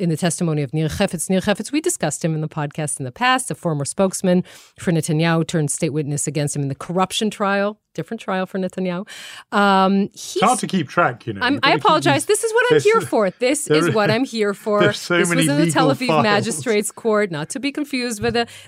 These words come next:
Speaker 1: uh, uh, Jerusalem District Court, not to be confused with Olmert's trial, who actually already sat in jail. I'm here for all these questions, Jonathan. Um, <laughs> so, so, uh, the story he tells is of a meeting, uh, between, uh, Netanyahu's top advisors and closest sort of advisors in a room in Balfour Street.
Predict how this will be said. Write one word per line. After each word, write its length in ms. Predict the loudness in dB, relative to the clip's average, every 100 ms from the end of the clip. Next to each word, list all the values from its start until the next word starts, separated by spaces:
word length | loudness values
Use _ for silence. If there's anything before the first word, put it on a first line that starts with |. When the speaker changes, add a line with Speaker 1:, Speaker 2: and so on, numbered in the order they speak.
| 0
Speaker 1:
uh, 20 |
uh, 380 | 2 4 4 2
Jerusalem 500 | 2 0 2 0 0
District 540 | 0 -2 -2 -6 -6
Court, 500 | -2 0 2 0 -2
not 180 | -2 0
to 60 | 0
be 60 |
confused 300 | -2 0 0
with 100 | -2
Olmert's 420 | 0 0 2 -2 0
trial, 380 | 2 4 2 0
who 160 | -2 -2
actually 420 | -4 -6 -6 -6
already 300 | -4 -4 -4
sat 260 | -4 -4 -4
in 120 | -2
jail. 280 | 0 0 -2 -12 -4
I'm 140 | 0
here 140 | 0 0
for 120 | 0
all 120 | -2
these 160 | -2 -4
questions, 400 | -6 -4 -6 -6
Jonathan. 400 | -8 -8 -10 -16 -14 -12 -12 0
Um, 460 | 4 6 4 2 -2 -6
<laughs> 140 | -8
so, 640 | -8 2 2 4 4 2 2 -10 -12 -8
so, 480 | 2 4 6 4 2
uh, 180 | -2
the 120 | 0 -4
story 240 | 0 0 0
he 100 | -6
tells 500 | -4 -2 -2 -8 -8
is 160 | -6 -4
of 140 | -2
a 40 | -2
meeting, 520 | 0 0 -2 -6 -16 _ -6
uh, 140 | -2 0
between, 540 | 0 -4 2 2 2
uh, 140 | 0 -4
Netanyahu's 540 | -4 -4 -2 -2 -4
top 200 | -4 -4
advisors 600 | -4 -6 -4 -4 -6 -10
and 120 | -12 -12
closest 480 | -4 -2 -2 -4 -8
sort 140 | -10
of 80 | -12
advisors 500 | -12 -10 -8 -8 -8
in 80 | -10
a 60 | -6
room 260 | -2 0
in 120 | -2
Balfour 360 | -6 -12 -10 -8
Street. 340 | -6 -4 -6